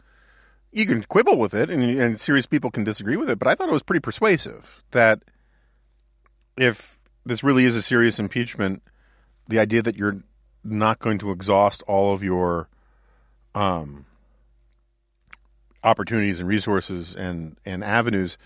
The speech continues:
in terms of getting the right witnesses in and all of that kind of stuff, um, is a mistake. It's just a mistake for guarantee, for, for,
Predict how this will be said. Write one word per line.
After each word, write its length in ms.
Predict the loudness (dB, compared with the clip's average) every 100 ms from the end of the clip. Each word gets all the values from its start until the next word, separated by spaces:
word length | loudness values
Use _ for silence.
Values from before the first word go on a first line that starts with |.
| -20 _ _ -14
in 60 |
terms 200 | -10 -8
of 180 | -8 -6
getting 300 | -2 0 0
the 60 | -2
right 200 | -2 -2
witnesses 460 | -6 -8 -10 -8
in 100 | -6
and 140 | -6 -6
all 200 | -6 -6
of 60 |
that 140 | -6 -8
kind 200 | -10 -12
of 80 | -8
stuff, 400 | 0 2 0 -6 _ _ _ _ _ _
um, 400 | -2 0 -2 -4 -4
is 140 | 0
a 20 |
mistake. 460 | 0 0 0 -2 -8
It's 100 | -10
just 140 | -6
a 40 | -6
mistake 340 | 0 0 0 _ _ _ _
for 540 | _ -12 -8 -6 -8
guarantee, 640 | -2 0 0 0 -2 -2 -4
for, 260 | -6 -4 -4
for, 340 | -6 -8 -8